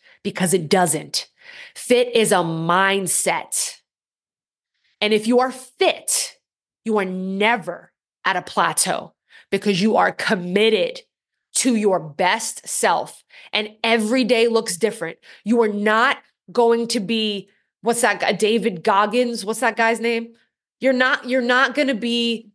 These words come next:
you know, Jillian Michaels level or fit like, you're not gonna be Fit Like Chris level every day. I, I do the most. I'm aware of that. It's my job to do that though. Okay. I, I get it. When it was not my job to do this, I did not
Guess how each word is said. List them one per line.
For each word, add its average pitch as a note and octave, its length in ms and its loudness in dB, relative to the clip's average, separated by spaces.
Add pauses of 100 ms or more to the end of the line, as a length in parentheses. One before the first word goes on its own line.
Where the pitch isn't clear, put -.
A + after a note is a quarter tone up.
(100)
you A3+ 100 -4
know, E3+ 420 0 (180)
Jillian A#3+ 460 2
Michaels G#3+ 800 0
level G3 720 0 (100)
or D4+ 140 0
fit - 300 -2
like, B3+ 160 0
you're C#4+ 100 -4
not E4 100 0
gonna F#4+ 120 -4
be F#4 80 2
Fit F4+ 180 0
Like F#4 180 0
Chris C5+ 220 0
level F#3 460 0 (300)
every A3+ 260 -2
day. E3 380 -2 (500)
I, D#4 200 0
I F4 180 2
do A#3 180 0
the B3+ 80 0
most. A#3+ 480 0
I'm B3+ 120 0
aware G#3 260 4
of E3 100 -4
that. E3 180 -4
It's - 140 -4
my A3+ 120 2
job E3+ 420 -2
to F#3+ 100 -8
do E3 180 -10
that C#3+ 260 -2 (280)
though. - 340 -12 (100)
Okay. F3+ 320 2
I, F3+ 200 2
I G#3 140 2
get F3 240 -2
it. - 320 -4 (460)
When A#3 140 4
it A#3 60 2
was A3 160 2
not A3 200 4
my G#3+ 140 0
job F#3 300 2
to G#3 80 0
do F3+ 160 0
this, F3+ 220 0
I F#3+ 100 0
did G3 240 -2
not F3 340 -4